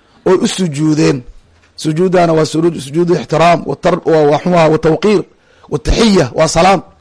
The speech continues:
Ee, ma ahayn Ilaahay khayrkii in loo sujuudo cibaadatan ma aha. Walidaalika, in lagu su-, loo sujuudo qof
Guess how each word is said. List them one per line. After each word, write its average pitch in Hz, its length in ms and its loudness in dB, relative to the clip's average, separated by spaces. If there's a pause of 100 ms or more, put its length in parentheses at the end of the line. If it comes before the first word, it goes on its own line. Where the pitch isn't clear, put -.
(560)
Ee, 165 140 2
ma 196 120 2
ahayn 170 360 2 (520)
Ilaahay 185 260 2
khayrkii 185 320 0
in 185 80 -2
loo 185 100 4
sujuudo 160 440 0
cibaadatan 165 580 0
ma 165 100 0
aha. 131 160 -4 (840)
Walidaalika, 160 580 2 (800)
in 202 280 -2 (340)
lagu 185 220 0
su-, 202 200 -4
loo 202 160 2
sujuudo 165 560 0
qof 175 200 0